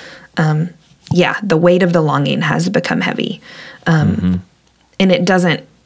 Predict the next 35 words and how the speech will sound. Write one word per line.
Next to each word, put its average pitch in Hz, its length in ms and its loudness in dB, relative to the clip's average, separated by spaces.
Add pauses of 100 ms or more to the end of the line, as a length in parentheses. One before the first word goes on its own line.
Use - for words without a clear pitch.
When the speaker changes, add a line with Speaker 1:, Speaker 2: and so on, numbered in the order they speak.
(180)
Speaker 1:
outweigh 156 420 2
the 151 100 0
celebration, 165 880 0 (140)
but 185 120 2
I'm 170 160 2
more 160 240 4
aware 151 300 0
of 180 120 -4
the - 80 0
tension 160 680 0 (420)
of 165 120 2
that 160 220 0
light 160 280 2
and 180 120 4
dark, 143 460 0 (140)
right? 143 340 0 (100)
The, 147 380 2 (400)
um, 147 200 2
we're 156 220 4
in 165 200 2
a 165 60 4
season 156 420 2
of 147 120 2
waiting, 139 440 2
in 147 180 2
a 147 80 2
season 147 400 0
of 135 120 -4
preparation, 147 840 -2 (420)
um, 147 420 0 (680)
waiting 160 520 2
for 143 160 -2
the 139 80 -2
second 139 340 -2
return, - 500 -2